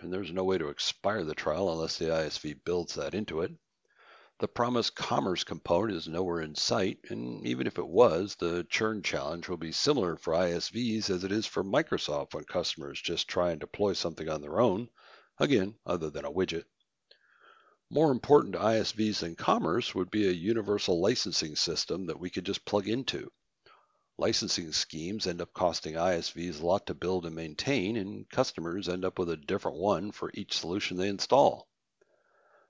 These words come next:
Lastly, drop the dime on promoting it. Stop being the marketplace that is down the street around two corners and be right up on Main Street. I have more, but that's a good start.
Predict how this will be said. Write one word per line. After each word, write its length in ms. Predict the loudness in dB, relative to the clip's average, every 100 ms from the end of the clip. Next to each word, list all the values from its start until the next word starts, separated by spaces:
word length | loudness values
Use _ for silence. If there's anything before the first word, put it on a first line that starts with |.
| _ _
Lastly, 460 | 6 6 4 2 0
drop 380 | 0 0 2
the 80 | 0
dime 340 | 2 4 4 0
on 140 | -2
promoting 480 | -2 0 0 0 -6
it. 120 | -12 _ _ _ _ _ _
Stop 400 | -4 0 0 2
being 200 | 2 2
the 80 | 0
marketplace 680 | 2 2 0 -2 0 0 -2
that 140 | -4
is 140 | -4 -4
down 340 | -2 -2 0
the 60 | -2
street 360 | -4 -4 -4
around 340 | -2 -4 -4 -6
two 160 | -8
corners 560 | -4 2 2 2 -2 -4
and 200 | -4 -4
be 160 | -6
right 260 | 2 4 4
up 140 | 4
on 160 | 2 2
Main 200 | 0 -2
Street. 400 | -4 -6 -8 -12 -20 _ _ _ _ _ _ _
I 60 | 0
have 180 | 0 2
more, 280 | 0 2 0
but 180 | -2 -6 _
that's 200 | -2 0
a 40 |
good 200 | -2 -4
start. 340 | -4 -2 -2